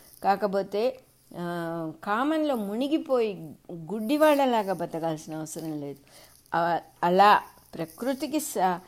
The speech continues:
సహజంగా సహాయపడగలిగిన వాడికి, అంటే attitude change చేసుకొని స్వలాభము అనే మాటని పక్కన పెట్టి దేనికోసమో ఏ పనో చెయ్యటం అనేది మానేసి,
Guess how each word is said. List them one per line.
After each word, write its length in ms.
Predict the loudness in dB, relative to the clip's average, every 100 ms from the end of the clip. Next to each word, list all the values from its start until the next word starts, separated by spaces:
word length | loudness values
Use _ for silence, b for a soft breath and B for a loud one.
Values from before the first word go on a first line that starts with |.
| B B -10
సహజంగా 600 | -6 -2 0 0 4 6
సహాయపడగలిగిన 1400 | 4 2 -4 0 2 2 2 0 2 2 2 0 0 0
వాడికి, 400 | 0 -2 -2 -6
అంటే 300 | -8 -6 -6 -2
attitude 880 | 0 -2 -4 -6 -4 -4 -4 -6
change 260 | -2 -2 0
చేసుకొని 480 | -2 -2 -8 -8 -10 B B B B
స్వలాభము 920 | -14 -2 2 6 6 6 4 -2 -2 -2
అనే 200 | -2 -4
మాటని 500 | -6 -8 -6 -6 -6
పక్కన 460 | -8 -10 -6 -4
పెట్టి 360 | -2 -4 -6 -14 B B B
దేనికోసమో 960 | 0 0 0 -4 4 6 6 4 0 0
ఏ 240 | 0 0
పనో 300 | 0 -2 -2
చెయ్యటం 560 | -4 -2 0 0 0 -2
అనేది 320 | -4 -4 -6
మానేసి, 600 | -6 -4 -2 0 -2 -4